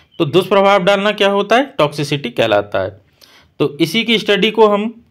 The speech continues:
टॉक्सिकोलॉजी में करते हैं। तो आप समझ गए होंगे। हम थोड़ी सी और देख लेते हैं इसके बारे में। ड्रग के टॉक्सिक इफेक्ट की स्टडी करना ही टॉक्सिकोलॉजी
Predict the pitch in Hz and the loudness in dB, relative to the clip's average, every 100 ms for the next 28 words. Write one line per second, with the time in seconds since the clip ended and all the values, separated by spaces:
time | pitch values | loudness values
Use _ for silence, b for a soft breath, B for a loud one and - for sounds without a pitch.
0 | - 156 156 190 170 147 131 123 131 233 | -2 -2 0 -4 0 0 2 0 0 -2
1 | - _ _ 120 107 110 104 104 - _ | -6 _ _ -4 -4 -8 -8 -10 -16 _
2 | _ 120 120 120 123 147 175 190 196 202 | _ 2 2 0 -2 -2 0 -2 -2 -4
3 | 262 B B B 120 131 135 139 135 139 | -6 B B B -6 -2 -2 0 2 2
4 | 156 147 151 147 175 175 170 151 147 214 | 2 0 0 -2 -4 -4 0 2 0 -4
5 | - _ _ _ _ _ _ _ _ 127 | -8 _ _ _ _ _ _ _ _ -2
6 | 143 175 180 190 175 165 - 208 - 151 | 0 2 0 2 0 0 -4 -4 -2 -2
7 | 143 - 180 180 135 127 151 127 123 120 | -4 -2 -2 0 -2 -2 0 0 0 -2
8 | 147 - 131 - 123 123 110 156 | -2 -2 -4 -4 -8 -2 -2 -2